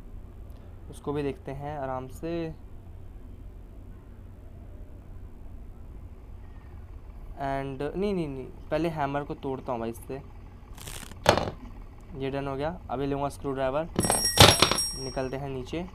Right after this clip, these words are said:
and इसको भी ज़रा मैं खोल दूँ ऐसे करके। Let's go, चलो। And हाँ यार, जहाँ पे मटन का पीस लटका होता है, मैंने उस वाले area को भी check नहीं करा अभी तक।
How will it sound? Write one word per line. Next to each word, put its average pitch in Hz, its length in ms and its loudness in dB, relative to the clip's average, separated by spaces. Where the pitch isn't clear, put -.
and 135 160 -2
इसको - 320 -4
भी 147 80 -2
ज़रा 147 160 2
मैं 151 140 0
खोल 143 300 2
दूँ 127 140 -2
ऐसे 123 180 -6
करके। 135 280 -4
Let's 127 280 0
go, 127 200 0
चलो। 127 340 2
And 175 100 6
हाँ 196 160 6
यार, 202 120 8
जहाँ 175 180 4
पे 202 140 2
मटन 170 300 2
का 185 80 4
पीस 190 260 -2
लटका 170 220 2
होता 170 120 2
है, 175 40 0
मैंने 185 140 2
उस 175 160 0
वाले 175 140 4
area 170 140 4
को 180 100 2
भी 190 60 2
check 190 320 0
नहीं 170 120 2
करा 117 180 2
अभी 117 100 0
तक। 160 200 0